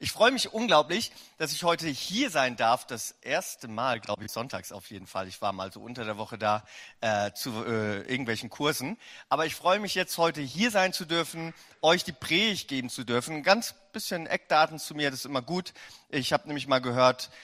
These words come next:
ähm, wenn man sich selbst vorstellt, dann hören einen die Leute viel besser zu am Ende, ja. Von daher ist es doch immer eine gute Sache. Ich bin einunddreißig Jahre alt,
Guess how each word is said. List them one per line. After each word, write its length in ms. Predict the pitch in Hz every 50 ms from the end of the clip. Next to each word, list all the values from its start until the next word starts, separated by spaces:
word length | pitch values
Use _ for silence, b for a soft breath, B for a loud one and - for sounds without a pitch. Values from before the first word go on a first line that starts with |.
| B B B _
ähm, 280 | - 120 117 113 113 110
wenn 120 | 117 117
man 100 | 117 113
sich 140 | 113 113 -
selbst 240 | - 120 120 - -
vorstellt, 460 | - 117 113 110 - - 110 104 -
dann 300 | 110 104 104 104 98 - -
hören 260 | 104 98 104 104 107
einen 200 | 101 101 101 98
die 80 | 101 95
Leute 280 | 101 98 98 - -
viel 180 | 90 - - 104
besser 300 | - 104 - - 101 -
zu 220 | - - 110 107
am 120 | 107 101 95
Ende, 280 | - 104 104 92 90 87
ja. 240 | 90 98 107 123 B B B B -
Von 140 | - 147 139
daher 260 | 139 135 135 139 135
ist 120 | 123 -
es 120 | 135 - -
doch 100 | 127 120
immer 140 | 120 123
eine 100 | 120 120
gute 240 | 120 127 127 120 117
Sache. 260 | 113 135 139 - 151
Ich 160 | 135 127 - -
bin 160 | 151 135 131
einunddreißig 540 | 139 165 190 190 160 151 147 147 139 143 131
Jahre 240 | 139 143 151 156
alt, 220 | 165 170 208 302